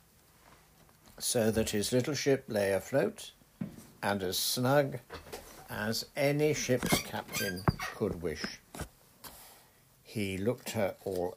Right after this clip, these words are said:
over. Everything was as it should be,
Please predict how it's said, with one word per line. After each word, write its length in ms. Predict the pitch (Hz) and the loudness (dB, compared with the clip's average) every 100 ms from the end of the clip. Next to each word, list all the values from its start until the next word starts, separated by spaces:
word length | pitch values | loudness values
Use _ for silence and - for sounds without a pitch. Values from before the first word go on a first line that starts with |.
| - | 0
over. 400 | 110 120 170 180 - - - _ - - _ _ - | 4 4 2 -2 -8 -20 -20 _ -20 -20 _ _ 4
Everything 560 | 113 120 120 120 101 | 6 6 4 4 2
was 520 | 101 104 131 185 - | 4 6 8 6 4
as 140 | 104 - | 2 0
it 140 | 95 | -2
should 240 | - 120 110 | -2 -2 2
be, 240 | 147 | 0